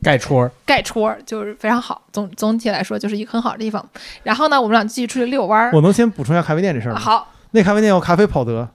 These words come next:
Speaker 3: 就是咖啡 powder，但你搜咖啡 powder 在地图上没有，你，它只能搜南京的那家店，你要搜咖啡粉才，才在高德上能搜着。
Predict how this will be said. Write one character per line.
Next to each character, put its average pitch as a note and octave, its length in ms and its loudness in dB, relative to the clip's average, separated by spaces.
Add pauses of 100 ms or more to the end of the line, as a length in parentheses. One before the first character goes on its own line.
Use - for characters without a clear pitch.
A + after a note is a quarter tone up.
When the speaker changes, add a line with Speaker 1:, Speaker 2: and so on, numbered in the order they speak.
(280)
Speaker 3:
就 C#3+ 80 -8
是 C3 60 -2
咖 E3+ 180 2
啡 F#3 60 6
powder， E3+ 400 2 (420)
但 G#3+ 80 6
你 F3+ 60 8
搜 A3 100 4
咖 G#3 120 2
啡 G#3+ 60 2
powder G3+ 260 4
在 C3+ 160 2
地 G3+ 120 -4
图 D3+ 80 2
上 F3 80 4
没 F3 140 4
有， D#3+ 280 0
你， C#3+ 200 -8 (160)
它 F#3+ 100 0
只 G3 140 -4
能 D#3 80 0
搜 F#3+ 140 2
南 D#3 200 4
京 G3+ 160 6
的 A#3 120 4
那 D3+ 60 2
家 A#2 120 0
店， A#2 200 -2 (440)
你 C#3+ 80 -4
要 D3+ 80 4
搜 G3 120 4
咖 F#3+ 140 0
啡 A#3+ 100 2
粉 G3 160 0
才， C#3 200 0
才 D#3+ 140 -2
在 D3 80 0
高 D3 120 0
德 C3 80 -2
上 C3 120 -2
能 B2+ 100 -2
搜 A#2+ 160 -4
着。 A#2+ 140 -4